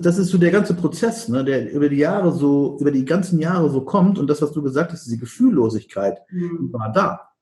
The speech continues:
Speaker 1: Ich hab, mein, mein Kumpel hat geheiratet auf dem Schiff in Hamburg, ja, und das war total geiles Wetter, romantisch und alles Mögliche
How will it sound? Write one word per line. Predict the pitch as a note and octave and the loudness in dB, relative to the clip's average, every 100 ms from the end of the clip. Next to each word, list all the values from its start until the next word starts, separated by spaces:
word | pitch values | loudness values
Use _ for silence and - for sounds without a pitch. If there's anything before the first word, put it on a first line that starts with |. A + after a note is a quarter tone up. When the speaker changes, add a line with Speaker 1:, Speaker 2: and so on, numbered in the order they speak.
| _ _ _ | _ _ _
Speaker 1:
Ich | D3+ D#3+ | -4 0
hab, | F#3 | 0
mein, | E3 D#3 D3 | 0 0 0
mein | D3 D#3+ | 0 0
Kumpel | A#3+ A3+ | 2 2
hat | F3 E3+ | 2 0
geheiratet | C#3+ F#3 A3+ G#3+ A3 - | 0 0 0 0 -2 -2
auf | D3+ D3+ | -2 -2
dem | C#3 | -4
Schiff | - B3+ B3+ | -2 -2 -2
in | E3+ C#3+ | -4 -2
Hamburg, | F3+ G#3+ G#3 F#3+ F3+ | 0 2 4 2 2
ja, | D3+ D#3 E3+ E3+ - - - | 2 2 2 -2 -10 -14 -4
und | D#3 | 0
das | D3 D3+ | 0 0
war | D3 | 0
total | D3 D3+ D3+ D3+ | 0 0 2 2
geiles | D3 C#3+ C#3+ - | 2 2 0 -2
Wetter, | D3+ D3+ | 0 2
romantisch | C3+ C3+ C#3 C#3 D#3 - C#3+ C#3+ - C3 | 2 0 2 0 0 0 2 0 -2 -2
und | C3 C#3+ | -2 0
alles | D3 C3 C3+ | 0 0 0
Mögliche | C#3 C#3+ C3+ B2+ C3 C3 | 0 0 -2 -2 0 0